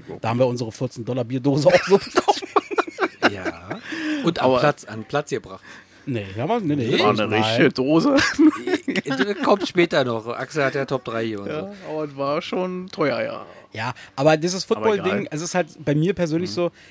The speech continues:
Speaker 2: ich war noch nie ein Football-Fan. So Football, muss man ja ganz ehrlich sagen, ist ja jetzt auch kein wirklich deutsche Sportart. So.
Speaker 1: Mhm.
Speaker 2: Es ist in den letzten Jahren ganz schön groß geworden mittlerweile.
Speaker 1: Mhm.
Speaker 2: Es gab schon mal einen Hype vor etlichen Jahren, ist dann, glaub ich, mit Berlin Thunder irgendwie dann wieder
Speaker 3: Genau, es gab,
Speaker 2: zusammengebrochen.
Speaker 3: es gab ja, ähm, also in Berlin ist es halt so, dass es, äh, damals die, äh, Berliner Adler gab, die relativ,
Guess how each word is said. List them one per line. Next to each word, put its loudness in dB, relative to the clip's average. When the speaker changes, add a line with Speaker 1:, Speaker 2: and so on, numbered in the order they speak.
Speaker 2:
ich -6
war 2
noch 0
nie 0
ein -2
Football-Fan. -2
So -8
Football, -4
muss -6
man 2
ja -2
ganz -4
ehrlich -6
sagen, -4
ist -8
ja -2
jetzt -6
auch -8
kein -4
wirklich -6
deutsche -4
Sportart. 0
So. -2
Speaker 1:
Mhm. -18
Speaker 2:
Es -6
ist -4
in -4
den 2
letzten 0
Jahren -2
ganz -6
schön -12
groß -6
geworden -10
mittlerweile. -12
Speaker 1:
Mhm. -14
Speaker 2:
Es -14
gab 0
schon -8
mal -2
einen -6
Hype -2
vor -2
etlichen -8
Jahren, -2
ist -14
dann, -6
glaub -6
ich, -12
mit -14
Berlin -4
Thunder -8
irgendwie -10
dann -6
wieder -2
Speaker 3:
Genau, -6
es -6
gab, -4
Speaker 2:
zusammengebrochen. -2
Speaker 3:
es -16
gab -8
ja, -6
ähm, -10
also -10
in -8
Berlin -4
ist -8
es -12
halt -6
so, -6
dass -8
es, -14
äh, -10
damals -8
die, -14
äh, -14
Berliner -12
Adler -8
gab, -8
die -12
relativ, -14